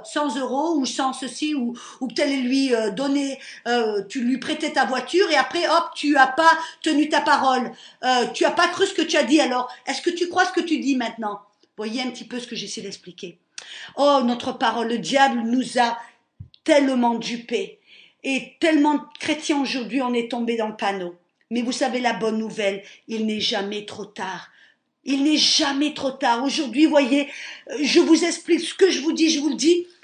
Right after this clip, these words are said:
parce que je sais qu'en, en, en Dieu, Dieu des fois, on doit se corriger un petit peu. Une course de trajectoire, amen. Des fois, si on a perdu l'intégrité de notre parole, il n'est jamais trop tard pour la récupérer.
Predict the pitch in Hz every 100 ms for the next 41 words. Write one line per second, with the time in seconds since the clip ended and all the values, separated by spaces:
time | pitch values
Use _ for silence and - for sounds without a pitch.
0 | - _ _ 302 294 - 254 - - 214
1 | 330 - 339 330 285 277 262 269 269 254
2 | - 214 294 269 - _ 170 180 269 320
3 | 320 - - _ _ 247 202 339 349 330
4 | 302 277 254 285 285 320 277 320 294 285
5 | 294 269 240 - 233 247 208 - - -
6 | 240 240 - 359 - 262 262 285 269 262
7 | - - 247 233 226 240 247 254 - -
8 | - 339 339 349 349 349 - - 370 370
9 | 330 311 311 359 240 339 320 285 285 302
10 | 247 285 - 294 262 262 262 254 254 269
11 | 269 262 247 240 269 262 262 - 240 233
12 | 240 240 220 202 202 214 - - 190 185